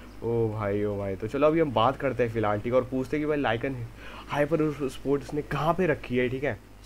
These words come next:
So guys यहाँ पे यार जो जैक बता रहा है कि भाई जो अभी Lycan Hyper Sport है वो यार अभी ऊपर वाली, ऊपर वाले floor में है, ठीक है, मतलब यहाँ पे ऊपर की तरफ है, ठीक है।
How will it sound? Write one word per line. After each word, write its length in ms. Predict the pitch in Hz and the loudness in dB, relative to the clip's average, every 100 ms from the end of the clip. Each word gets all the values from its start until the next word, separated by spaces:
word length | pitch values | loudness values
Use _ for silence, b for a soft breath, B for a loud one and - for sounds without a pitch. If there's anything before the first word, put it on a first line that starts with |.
| 156 | -2
So 100 | 165 | 2
guys 300 | 196 117 120 | 2 2 0
यहाँ 200 | 120 151 | 0 2
पे 100 | 175 | 2
यार 120 | 180 | 2
जो 140 | 170 | 0
जैक 360 | 127 123 127 143 | 0 2 2 2
बता 260 | 151 147 | 0 2
रहा 80 | 139 | 2
है 80 | 135 | 2
कि 140 | 139 | 0
भाई 160 | 139 151 | 0 2
जो 140 | 147 | 2
अभी 180 | 156 160 | 2 4
Lycan 320 | 135 113 139 127 | 4 2 0 -2
Hyper 320 | 104 110 147 151 | -2 -2 -2 -2
Sport 300 | - 131 135 | 0 0 2
है 60 | |
वो 140 | 135 156 | 2 2
यार 160 | 160 - | 0 -4
अभी 180 | 131 135 - | -4 -2 -2
ऊपर 280 | 123 139 160 | -2 2 4
वाली, 280 | 156 143 151 | 4 4 2
ऊपर 280 | 131 139 | -2 0
वाले 180 | 131 131 | 0 0
floor 320 | 127 117 110 | -2 0 0
में 140 | 120 113 | 2 0
है, 60 | |
ठीक 100 | 113 | 0
है, 80 | 110 | -2
मतलब 220 | 117 117 | -2 -2
यहाँ 200 | 110 104 | -2 -4
पे 120 | 113 123 | -2 -2
ऊपर 260 | 110 117 | -2 -4
की 80 | 117 | -2
तरफ 260 | 117 110 104 | -2 -2 -2
है, 120 | 131 - B B | -4 -6 B B
ठीक 100 | 127 | -4
है। 120 | 131 | -4